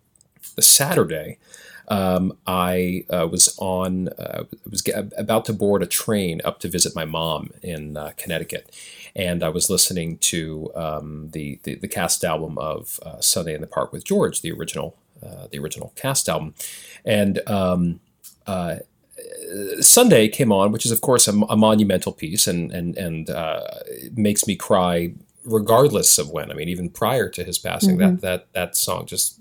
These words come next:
Speaker 1: you know, kind of <laughs> triggers, triggers it within me. Um, and, uh, I thought, "Oh, Sunday, Sunday in the Parks." And, and it, my, my, my producer brain started, you know, the wheels started turning. And, um,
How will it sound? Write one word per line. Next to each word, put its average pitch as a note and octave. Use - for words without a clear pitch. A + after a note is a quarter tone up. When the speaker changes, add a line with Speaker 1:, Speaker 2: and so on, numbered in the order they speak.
Speaker 1:
you -
know, -
kind F2
of -
<laughs> -
triggers, C3+
triggers D3
it B2
within A#2+
me. A#2
Um, C3
and, C#3
uh, C#3
I B2+
thought, D#3+
"Oh, F3+
Sunday, A2+
Sunday D3+
in D3+
the D3
Parks." D#3+
And, D3
and C3+
it, -
my, B2+
my, A2+
my G#2+
producer A2+
brain G2
started, F2+
you G#2+
know, F2
the G#2
wheels G2
started F#2
turning. F2
And, F2
um, F2